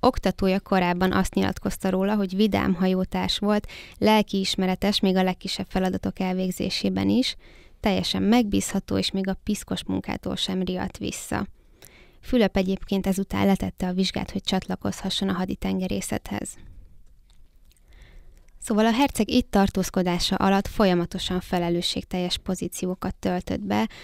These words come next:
utolsó időszakban Guardiannek, headboynak választották, tehát azt jelenti, hogy megbíztak benne, kedvelték és tisztelték is. Persze, mint minden fiatal, Fülöp is követett el csínytevéseket,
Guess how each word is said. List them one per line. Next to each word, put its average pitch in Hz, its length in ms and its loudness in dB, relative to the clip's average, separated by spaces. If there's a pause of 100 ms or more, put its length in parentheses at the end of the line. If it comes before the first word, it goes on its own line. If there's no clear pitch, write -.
(160)
utolsó 190 500 2
időszakban 185 800 -2
Guardiannek, 180 800 0
headboynak 185 720 -2
választották, 196 960 -4 (320)
tehát - 220 -6
azt 233 220 2
jelenti, 190 320 0
hogy 190 80 0
megbíztak 202 540 2
benne, 185 460 -2
kedvelték 185 640 -2
és - 160 -4
tisztelték - 720 -8
is. - 300 -6 (1160)
Persze, 214 260 2
mint 208 200 4
minden 226 380 4
fiatal, 185 640 -4
Fülöp 185 340 -2
is 185 140 -8
követett - 480 -6
el 185 100 -6
csínytevéseket, 190 1000 -6